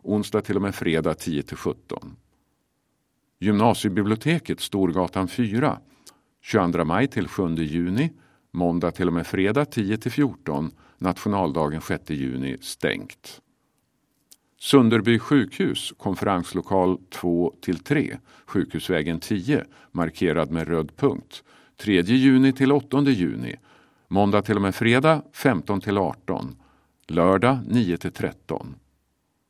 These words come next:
Stadshuset, receptionen, Rådstugatan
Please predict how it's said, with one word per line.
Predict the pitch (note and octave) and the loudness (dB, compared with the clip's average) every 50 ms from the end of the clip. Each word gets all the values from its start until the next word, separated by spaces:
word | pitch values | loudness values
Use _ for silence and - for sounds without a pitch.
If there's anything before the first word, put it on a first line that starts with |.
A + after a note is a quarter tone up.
| _ _ _ _ _ _ _ _ _ | _ _ _ _ _ _ _ _ _
Stadshuset, | - - - - C3+ A#2+ - - - E3+ F3 D#3+ - G#2+ E2+ - | -14 -8 2 2 2 2 2 -2 -2 -2 -2 0 0 -2 -2 0
receptionen, | F#2+ G2 F#2 - G#2+ F#2+ - - D#3+ E3 D3+ G#2+ C#2 A1+ G1+ A#1+ - - _ _ _ _ _ _ _ - | -2 -4 -2 -2 -4 -4 -4 -4 -4 -2 -2 -2 -4 -4 -6 -8 -10 -12 _ _ _ _ _ _ _ -20
Rådstugatan | - E2+ F2+ A2 A#2 G#2 F2 C#2+ - - - - F#2+ F2 D2 G2 A2 B2 A2+ A#2 - G2+ G2 F#2+ - | -14 -6 0 2 4 4 2 2 -2 -10 -6 -2 -2 0 2 4 4 4 2 0 0 0 0 0 -2